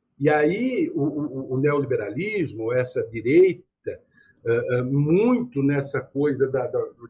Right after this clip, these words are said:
da teologia da prosperidade, né, que coloca como sendo,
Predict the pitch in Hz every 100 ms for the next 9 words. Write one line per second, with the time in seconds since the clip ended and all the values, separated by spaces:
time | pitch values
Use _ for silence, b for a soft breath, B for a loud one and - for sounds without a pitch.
0 | - 127 127 143 143 143 127 139 151 -
1 | - 127 - 135 127 117 139 165 135 -
2 | 107 143 175 b b b _ 123 143 143
3 | 139 151 151 151 - 147 147 131 - 151
4 | 147 147 143 143 131 123 113